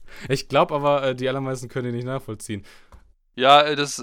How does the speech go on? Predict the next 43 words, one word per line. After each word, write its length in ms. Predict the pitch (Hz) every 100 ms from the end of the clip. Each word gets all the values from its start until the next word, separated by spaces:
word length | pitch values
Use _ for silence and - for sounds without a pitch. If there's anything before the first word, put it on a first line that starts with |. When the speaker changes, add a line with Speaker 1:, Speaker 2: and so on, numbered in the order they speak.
| 123
Speaker 2:
ich, 240 | 139 - -
ich 160 | -
hab's 240 | 190 - - -
auch 380 | 180 285 -
nicht 200 | 185 170
durch, 200 | 185 -
aber 140 | 151 151
ich 120 | -
hab 80 | -
mir 80 | 165
tatsächlich 640 | 151 - 180 180 165 -
das 200 | - 143
Originalspiel 840 | 143 123 - 104 120 202 - - 120
vor 320 | - 120 -
etlichen 460 | 127 - 120 117
Jahren 240 | 110 110 110
gekauft. 460 | 107 - 135 -
Ich 120 | 120 127
hab's 140 | -
gespielt, 440 | 156 202 175 175 -
verliehen, 440 | 131 127 165 165
dann 100 | 120
hat 180 | 117 113 - - - - - -
die, 280 | 120 120 117
die 120 | 120
es 80 | 117
verliehen 340 | - 123 147
hat, 140 | 143 113
meinen 120 | 113
Spielstand 380 | - - 175 131
überschrieben. 500 | 143 - - 143 127
Dann, 160 | 117
seitdem 220 | 117 113 120
habe 80 | 113
ich 60 |
keinen 140 | - 117
Bock 140 | -
mehr 100 | 139
drauf, 180 | 131 127
das 160 | 120 -
neu 80 | 107
anzufangen. 580 | 139 - 185 208 226
<laughs> 40 | -